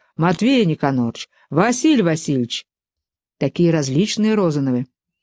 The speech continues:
У меня сорвалось невольно, весьма неприлично: "Как, как, вы знакомы?" Матвей Никонорыч, представьте моё изумление, воскликнул:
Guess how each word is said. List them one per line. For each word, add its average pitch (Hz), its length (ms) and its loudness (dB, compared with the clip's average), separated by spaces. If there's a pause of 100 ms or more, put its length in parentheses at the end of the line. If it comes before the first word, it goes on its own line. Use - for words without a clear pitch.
(960)
У 226 80 2
меня 247 220 4
сорвалось 247 540 0
невольно, 185 420 2
весьма 185 300 0
неприлично: 180 680 0 (540)
"Как, 156 340 -2
как, 175 320 -2
вы 175 140 2
знакомы?" 185 680 0 (760)
Матвей 175 340 2
Никонорыч, 180 720 -2
представьте 175 500 -4
моё 143 220 2
изумление, 143 500 0
воскликнул: 147 640 -2